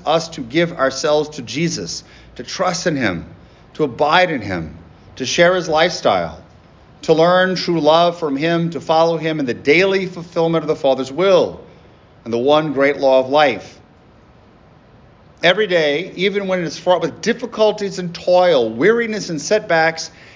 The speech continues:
even when we are tempted to leave the path of the following of Christ and withdraw into ourselves, into our selfishness, without realizing our need to open ourselves to the love of God in Christ,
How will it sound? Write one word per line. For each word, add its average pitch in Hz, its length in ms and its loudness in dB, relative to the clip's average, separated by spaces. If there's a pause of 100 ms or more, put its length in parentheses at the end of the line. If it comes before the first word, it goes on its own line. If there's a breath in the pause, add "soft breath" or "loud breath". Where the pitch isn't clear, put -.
(120)
even 233 380 0
when 214 160 -2
we 196 120 -2
are 175 80 2
tempted 214 460 -4
to 175 140 -8
leave 220 440 -4
the 240 80 0
path 180 480 -2
of 151 60 -16
the 135 100 -4
following 175 460 0
of 180 140 -6
Christ 165 460 -2 (320 loud breath)
and 120 100 -6
withdraw 120 500 2
into 208 180 -2
ourselves, 147 800 2 (320 soft breath)
into 160 240 -4
our 190 80 0
selfishness, 165 840 0 (320 loud breath)
without 127 320 4
realizing 165 640 2
our 131 100 2
need 147 320 -2
to - 160 -6
open 151 240 -2
ourselves 143 560 0
to 123 60 -8
the 110 60 -6
love 131 260 2
of 143 140 -2
God 127 180 2
in 131 100 -2
Christ, 117 500 0